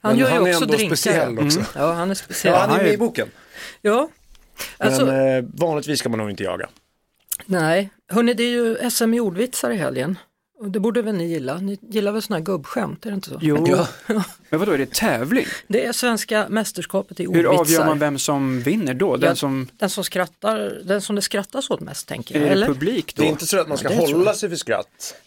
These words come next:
Speaker 2: Så kan
Speaker 1: Det,
Speaker 2: det också
Speaker 1: så
Speaker 2: vara.
Speaker 1: kan det ju vara
Speaker 3: Så
Speaker 1: ibland,
Speaker 3: förlorar
Speaker 1: har jag
Speaker 3: man
Speaker 1: för
Speaker 3: om
Speaker 1: mig.
Speaker 3: man börjar skratta.
Speaker 2: Vi kan testa.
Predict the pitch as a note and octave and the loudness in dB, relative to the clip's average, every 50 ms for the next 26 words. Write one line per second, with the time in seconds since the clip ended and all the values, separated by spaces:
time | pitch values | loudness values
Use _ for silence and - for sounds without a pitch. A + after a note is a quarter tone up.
0 | - - - - F3+ E3+ A#3 B3+ C4+ - D#3+ D3+ - B3+ G#3 F3 F3 - - F3+ | -14 -8 -4 -2 -2 0 0 2 2 2 2 0 -2 -2 0 0 0 0 0 0
1 | E3+ E3+ E3 D3+ C3 A#2 A2 G#2+ G#2 G#2+ D3+ - - D#3+ D#3 D#3+ D3+ D3+ C#3+ C3+ | 0 0 0 2 2 2 2 2 2 0 -2 0 0 0 2 2 4 4 2 2
2 | C3+ B2 A#2+ B2 A#2+ A#2+ A#2+ A#2 A2+ A#2+ A#2 A#2+ A#2 A#2 - - - B2 - - | 2 2 2 2 0 0 0 0 0 0 0 0 0 -2 -4 -6 -8 -8 -6 -4
3 | - B2 - - - - - F#3+ G3+ G3 A#3 A#3 A#3 C4 B3+ - - - C4 G#3+ | -2 -2 -2 -4 -8 -8 -6 -4 -2 -2 -2 -2 -2 -6 -8 -8 -6 -6 -4 -4
4 | G3+ | -4